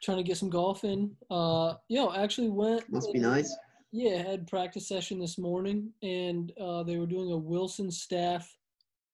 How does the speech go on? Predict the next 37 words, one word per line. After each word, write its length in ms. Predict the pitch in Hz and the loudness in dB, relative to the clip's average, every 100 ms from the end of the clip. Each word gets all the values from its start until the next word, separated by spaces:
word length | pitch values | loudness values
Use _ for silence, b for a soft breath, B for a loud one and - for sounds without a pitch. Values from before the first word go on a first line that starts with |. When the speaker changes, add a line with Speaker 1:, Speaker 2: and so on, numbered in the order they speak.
| - 165 | -6 4
Speaker 1:
demo 320 | 185 233 180 | 6 6 6
day. 340 | 165 156 170 - _ _ _ _ _ _ _ _ _ - | 4 2 0 -4 _ _ _ _ _ _ _ _ _ 0
Bro, 140 | 214 190 | 4 4
Wilson 560 | 175 208 240 - 269 | 4 4 4 4 6
has 160 | 233 175 | 6 4
come 180 | 208 208 | 4 4
a 60 | |
long 320 | 180 190 190 175 | 4 4 4 2
way, 320 | 185 226 180 | 4 4 4
dude. 240 | 165 165 | 4 4
I 180 | 175 180 | 4 0
hit, 300 | 175 208 - _ _ _ _ _ - | 2 0 0 _ _ _ _ _ -4
I 60 | |
hit 160 | 175 208 | 0 2
their 100 | 190 | 2
driver. 680 | 160 165 180 196 208 220 - - | 4 6 6 6 4 4 0 -6
Speaker 2:
It's 80 | |
the 160 | 208 147 | 2 4
new 160 | 147 147 | 6 8
wave. 400 | 165 160 135 - b b b 196 | 8 8 6 0 b b b 2
Speaker 1:
Yeah, 240 | 196 190 | 6 6
I 60 | 180 | 4
hit 120 | 190 | 4
their 140 | 190 | 2
driver, 600 | 170 175 180 202 220 220 | 6 6 6 6 6 6
the, 360 | 190 190 180 170 | 4 2 4 4
uh, 320 | 165 165 165 - | 4 4 0 0
hybrid, 480 | 180 185 196 208 196 | 0 2 6 4 4
and 180 | 175 | 2
then 300 | 170 170 170 170 _ _ _ _ _ _ _ _ - | 4 4 2 0 _ _ _ _ _ _ _ _ 2
cavity 320 | 185 190 220 | 4 6 4
back 340 | 202 202 196 - - | 4 4 4 0 0
and 360 | 175 175 170 | 2 4 2
a, 460 | 170 175 165 156 156 | 2 2 4 4 2
uh, 180 | 156 156 | 2 0
blade 420 | 147 165 175 170 | 2 4 6 6
iron. 360 | 165 170 151 | 6 4 0